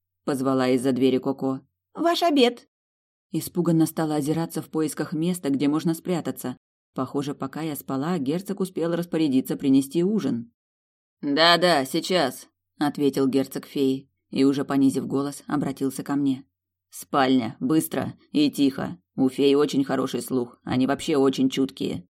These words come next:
Брови герцога сдвинулись, мужчина нахмурился, не спеша открывать. "Странно, что она не почуяла твою искру", пробормотал герцог, резко от меня отстранился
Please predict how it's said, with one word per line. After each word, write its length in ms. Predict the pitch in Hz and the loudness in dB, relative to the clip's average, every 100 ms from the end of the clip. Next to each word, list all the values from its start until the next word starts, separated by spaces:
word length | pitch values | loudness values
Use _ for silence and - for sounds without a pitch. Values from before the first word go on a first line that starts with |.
| _ _ _ _ _ - | _ _ _ _ _ -6
Брови 340 | 143 160 151 | -2 0 -2
герцога 460 | 131 147 - 127 139 | -4 -6 -6 -4 -4
сдвинулись, 600 | 123 139 139 120 117 - | -2 0 0 -2 -8 -8
мужчина 440 | 131 131 - 131 123 | 0 0 2 0 2
нахмурился, 720 | 131 131 139 147 135 147 143 - | 0 0 0 0 -6 -10 -10 -4
не 140 | 139 | -2
спеша 360 | 135 131 - 127 | -2 -6 -8 -10
открывать. 540 | 120 - 123 117 - _ _ _ _ _ | -10 -10 -8 -10 -14 _ _ _ _ _
"Странно, 640 | - - 110 127 123 104 | -18 -6 -2 0 2 0
что 240 | - - 139 | -4 -2 2
она 180 | 139 139 | 2 4
не 120 | 135 | 2
почуяла 540 | 139 - 180 165 131 | 0 -2 0 2 2
твою 280 | 131 135 139 | 2 2 2
искру", 540 | 147 - - - - _ _ - | 2 0 -4 -8 -10 _ _ -8
пробормотал 600 | 143 135 135 131 131 131 | -6 0 0 0 -2 -4
герцог, 480 | 127 147 - 127 139 | -4 -6 -8 -8 0
резко 380 | 139 131 - | 0 0 -4
от 100 | 127 | -2
меня 240 | 131 131 131 | 4 4 4
отстранился 680 | - 131 135 160 160 165 | -2 -2 0 0 -2 -6